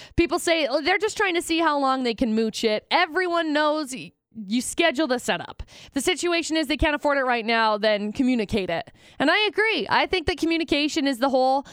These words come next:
the whole conversation. But I really think that what's happening is she's being taken advantage of. What happens if you say, "Hey,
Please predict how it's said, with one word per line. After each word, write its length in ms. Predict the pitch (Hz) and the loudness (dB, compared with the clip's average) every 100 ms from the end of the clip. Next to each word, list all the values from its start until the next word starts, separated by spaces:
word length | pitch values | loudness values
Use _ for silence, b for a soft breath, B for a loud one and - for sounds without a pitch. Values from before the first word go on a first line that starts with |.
| B B B | B B B
the 280 | - 226 269 | -2 2 2
whole 240 | 262 311 | 4 2
conversation. 920 | 330 339 311 311 - 330 339 - 208 196 | 2 0 2 0 0 0 0 0 0 2
But 320 | 240 240 - b b b b _ _ | 2 2 0 b b b b _ _
I 220 | 262 359 480 | 0 2 2
really 640 | 294 269 294 339 403 415 403 | -2 -2 0 2 0 0 -2
think 760 | - 339 247 196 214 - - - _ _ _ _ _ _ _ _ _ | -2 0 0 -2 -4 -10 -14 -16 _ _ _ _ _ _ _ _ _
that 160 | 226 262 | 2 2
what's 220 | 277 285 | 2 0
happening 580 | 269 269 233 208 185 208 | 2 0 0 -2 -2 -2
is 640 | - 208 190 214 - - - _ _ _ - | 0 0 0 -2 -6 -10 -16 _ _ _ -14
she's 260 | 240 262 214 | -10 -8 -6
being 200 | 226 254 | -6 -2
taken 240 | 269 294 | -4 -2
advantage 380 | 339 392 480 254 | -2 -2 -2 -2
of. 140 | - - B B - | -4 -6 B B -6
What 340 | 277 427 - | 0 2 0
happens 880 | 302 330 302 214 185 202 - - - - | 0 0 2 0 2 -2 -4 -8 -10 0
if 460 | 247 247 240 - | 2 4 2 0
you 200 | 233 269 | 0 0
say, 800 | 277 - 320 277 262 240 247 247 b b b - | 0 -2 0 2 2 0 -2 -4 b b b -4
"Hey, 680 | 285 320 285 226 214 233 | 0 2 2 2 0 -4